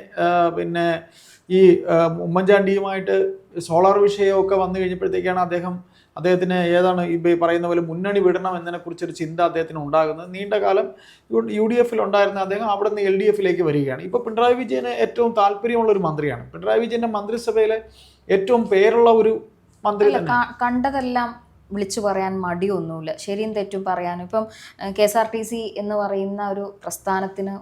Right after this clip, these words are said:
Speaker 2: ഒരുപാട് നന്നാക്കാൻ വേണ്ടി ശ്രമിച്ച ഒരു വ്യക്-, ഗതാഗത വകുപ്പ് മന്ത്രി. അതൊന്നും നമ്മൾ തള്ളിക്കളയാൻ പറ്റില്ല.
Speaker 1: അതായത്
Speaker 2: അദ്ദേഹം ഭരിച്ചിടത്തോളം ഗതാഗത വകുപ്പ്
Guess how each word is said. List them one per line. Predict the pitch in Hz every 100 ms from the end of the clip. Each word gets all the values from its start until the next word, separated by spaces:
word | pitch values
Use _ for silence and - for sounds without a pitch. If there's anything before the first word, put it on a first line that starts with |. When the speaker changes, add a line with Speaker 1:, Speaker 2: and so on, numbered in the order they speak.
| -
Speaker 2:
ഒരുപാട് | 180 196 208 220 240 233 _ _ _ _ _
നന്നാക്കാൻ | 180 190 214 226 269 262
വേണ്ടി | 254 233
ശ്രമിച്ച | 226 202 185 214
ഒരു | 196
വ്യക്-, | 180 170 170
ഗതാഗത | 175 180 185 185
വകുപ്പ് | 185 180 180
മന്ത്രി. | 175 156 160
അതൊന്നും | 185 233 240
നമ്മൾ | 226 220
തള്ളിക്കളയാൻ | 214 185 185 202 202 180 165
പറ്റില്ല. | 156 - - 78 _ _ _ _ -
Speaker 1:
അതായത് | 196 254
Speaker 2:
അദ്ദേഹം | 254 269 254 240 208
ഭരിച്ചിടത്തോളം | 214 226 262 247 269 285
ഗതാഗത | 269 247 233 240
വകുപ്പ് | 240 240 -